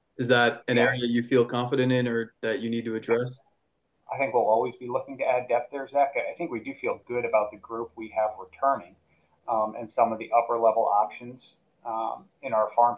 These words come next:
Speaker 2: system. But I do think that's a place that we will look to add depth if possible as we, um, as we move into the winter. I think we use fourteen starting pitchers last year, and right now I'm not sure I could give you who our twelfth, thirteenth, and fourteenth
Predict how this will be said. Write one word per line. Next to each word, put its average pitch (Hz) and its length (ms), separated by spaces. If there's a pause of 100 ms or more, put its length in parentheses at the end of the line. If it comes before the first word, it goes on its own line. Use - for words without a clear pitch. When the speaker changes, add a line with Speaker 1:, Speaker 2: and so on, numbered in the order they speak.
Speaker 2:
system. - 300 (260)
But 113 300 (440)
I 113 80
do 113 220
think 110 200
that's 107 240
a 131 40
place 113 480 (140)
that 92 140
we 110 160
will 101 200
look 110 200
to - 60
add 104 320
depth 110 300
if - 160
possible 110 500
as 104 120
we, 98 240 (240)
um, 104 340 (340)
as 120 120
we 110 80
move 104 240
into 104 200
the 92 120
winter. 92 240 (880)
I - 40
think 131 140
we 123 120
use 117 260
fourteen 117 500
starting 117 320
pitchers 123 360
last 131 320
year, 139 260
and 98 120
right 104 220
now 107 160
I'm 104 80
not 101 220
sure 107 120
I 101 60
could - 220
give 107 160
you 107 160
who 104 160
our 101 240 (560)
twelfth, 110 320
thirteenth, 113 420
and 107 160
fourteenth 113 540